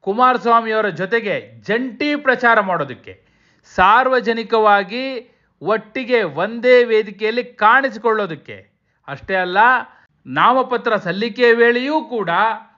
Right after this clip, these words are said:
ಒಟ್ಟಿಗೆ ಹೋಗ್ಲಿಕ್ಕೆ ಮುಹೂರ್ತ ಫಿಕ್ಸ್ ಆಗಿದೆ. ಎಲ್ಲಿ ಮುಹೂರ್ತ ಫಿಕ್ಸ್ ಆಯ್ತು? ಇವತ್ತು ಕುಮಾರಸ್ವಾಮಿ ಅವರು ಅನೌನ್ಸ್ ಮಾಡಿದ್ರಲ್ಲ, ಅದಾದ ನಂತರ ಆದಿಚುಂಚನಗಿರಿ ಶ್ರೀಗಳನ್ನ ಭೇಟಿ ಆಗ್ಲಿಕ್ಕೆ ಹೋಗಿದ್ರು.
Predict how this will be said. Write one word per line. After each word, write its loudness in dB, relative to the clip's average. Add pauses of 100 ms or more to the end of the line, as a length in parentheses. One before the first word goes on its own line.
(160)
ಒಟ್ಟಿಗೆ -2
ಹೋಗ್ಲಿಕ್ಕೆ -2 (280)
ಮುಹೂರ್ತ 2 (100)
ಫಿಕ್ಸ್ -10
ಆಗಿದೆ. 2 (280)
ಎಲ್ಲಿ -4
ಮುಹೂರ್ತ 0
ಫಿಕ್ಸ್ -6
ಆಯ್ತು? 0
ಇವತ್ತು -4
ಕುಮಾರಸ್ವಾಮಿ -6
ಅವರು -12 (160)
ಅನೌನ್ಸ್ -4
ಮಾಡಿದ್ರಲ್ಲ, 0
ಅದಾದ -2
ನಂತರ -12 (540)
ಆದಿಚುಂಚನಗಿರಿ 0
ಶ್ರೀಗಳನ್ನ -2
ಭೇಟಿ 0
ಆಗ್ಲಿಕ್ಕೆ -2
ಹೋಗಿದ್ರು. -10